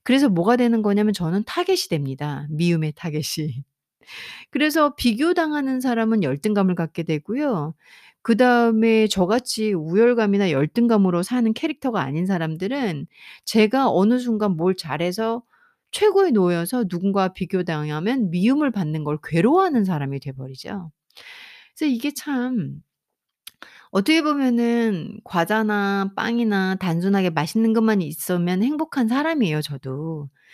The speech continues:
근데 이제는 그런 행복을 느끼지 못할 만큼 이 사회와 조직에 길들여져서 뭔가 늘 일을 해야 되고 그리고 저의 가정,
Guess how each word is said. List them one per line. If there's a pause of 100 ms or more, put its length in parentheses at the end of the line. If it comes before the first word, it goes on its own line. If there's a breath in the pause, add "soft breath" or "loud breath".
(440 loud breath)
근데 (540)
이제는
그런
행복을
느끼지
못할
만큼
이
사회와
조직에
길들여져서 (400 loud breath)
뭔가
늘
일을
해야
되고
그리고
저의
가정,